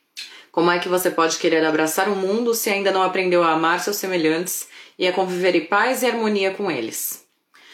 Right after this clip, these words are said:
Uma criança tem que aprender a andar antes de aprender a correr. Você tem que aprender a amar o seu próximo e trazer paz e harmonia para o ambiente que o cerca antes de ser capaz de trazer harmonia para o mundo.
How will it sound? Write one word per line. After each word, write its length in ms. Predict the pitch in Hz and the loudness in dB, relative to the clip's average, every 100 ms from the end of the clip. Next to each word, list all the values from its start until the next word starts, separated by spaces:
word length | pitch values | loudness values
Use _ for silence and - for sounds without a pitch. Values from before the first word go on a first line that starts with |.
| - - - | -20 -16 -4
Uma 140 | 175 | -2
criança 540 | 175 175 190 208 - | 2 2 2 0 -2
tem 160 | - 180 | 0 0
que 80 | 190 | 0
aprender 360 | 185 180 175 | 0 2 2
a 140 | 185 233 | 2 2
andar 440 | 240 190 185 180 - | 2 2 2 0 -4
antes 240 | 190 202 | -4 -4
de 60 | 196 | -4
aprender 360 | 196 196 185 | -4 -2 0
a 60 | 180 | 0
correr. 480 | 185 208 139 120 - _ - - - _ | 0 0 0 -4 -8 _ -20 -20 -20 _
Você 280 | 175 175 180 | 0 2 0
tem 120 | 190 | 0
que 80 | 190 | 0
aprender 400 | 180 165 160 151 | 0 2 2 2
a 60 | |
amar 220 | 151 160 185 | 2 2 0
o 40 | |
seu 180 | 226 254 | 0 -2
próximo 540 | 254 185 165 - 175 | 0 2 2 0 -4
e 60 | 165 | -2
trazer 400 | 175 160 156 147 | -2 0 0 0
paz 280 | 208 233 240 | 0 2 2
e 40 | |
harmonia 420 | 247 233 214 185 | 0 0 0 0
para 180 | 180 180 | 0 0
o 40 | |
ambiente 500 | 175 175 160 165 180 | 2 2 2 2 -2
que 80 | - | -2
o 60 | 220 | -2
cerca 600 | - 165 147 143 160 160 - - _ - | 0 0 0 -2 -6 -10 -14 -20 _ -4
antes 420 | 233 269 302 - | 0 0 0 -2
de 120 | 226 | -2
ser 180 | 226 196 | 0 0
capaz 460 | 202 202 196 175 175 | 0 0 2 2 0
de 100 | 185 | 0
trazer 540 | 180 165 175 165 - | 0 2 2 0 -4
harmonia 560 | - 202 226 220 175 165 | -2 -2 0 2 2 2
para 220 | 165 175 | 0 -2
o 60 | 185 | 0
mundo. 360 | 185 147 127 | -2 -4 -6